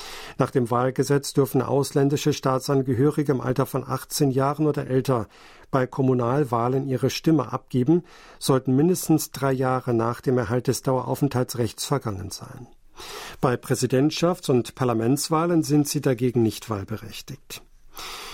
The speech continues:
Ihr Anteil an sämtlichen Wahlberechtigten wuchs von null Komma null zwei Prozent im Jahr zweitausendsechs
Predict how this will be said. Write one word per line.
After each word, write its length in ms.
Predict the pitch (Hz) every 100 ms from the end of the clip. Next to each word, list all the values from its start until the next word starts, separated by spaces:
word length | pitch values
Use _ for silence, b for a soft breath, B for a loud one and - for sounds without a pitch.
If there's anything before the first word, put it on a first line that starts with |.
| B
Ihr 240 | 160 139 120
Anteil 380 | 139 147 143
an 280 | 135 127 120
sämtlichen 560 | 110 156 - 185 175 151
Wahlberechtigten 1040 | 143 143 143 131 135 - 143 139 143 110
wuchs 320 | 123 156 -
von 300 | - - 131
null 140 | 123 151
Komma 280 | - 135 123
null 240 | 127 180
zwei 380 | - - 143 143
Prozent 600 | - 135 - 135 120 113
im 120 | 113
Jahr 180 | 117 110
zweitausendsechs 960 | - 127 123 120 120 107 127 120 -